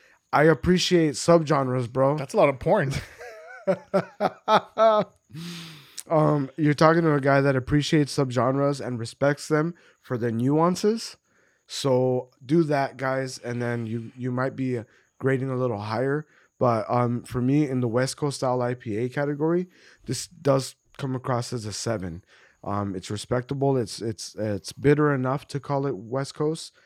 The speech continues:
Speaker 1: Um, there's a very, very slight lingering of hop afterwards, but, um, this juiciness that is introduced from, by the Nelson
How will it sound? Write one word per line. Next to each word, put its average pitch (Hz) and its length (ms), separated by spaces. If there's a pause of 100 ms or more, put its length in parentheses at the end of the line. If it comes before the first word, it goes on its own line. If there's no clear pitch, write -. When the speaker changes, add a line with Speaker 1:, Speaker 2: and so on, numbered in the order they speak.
(240)
Speaker 1:
Um, 107 260
there's 104 240
a 101 100
very, 127 360
very 131 260
slight 127 460
lingering 135 580
of 107 120
hop 120 380 (380)
afterwards, 151 680 (400)
but, 120 340
um, 110 400
this 113 220
juiciness 143 760
that 131 120
is 123 160
introduced 120 440
from, 131 140
by 113 220
the 107 100
Nelson 139 540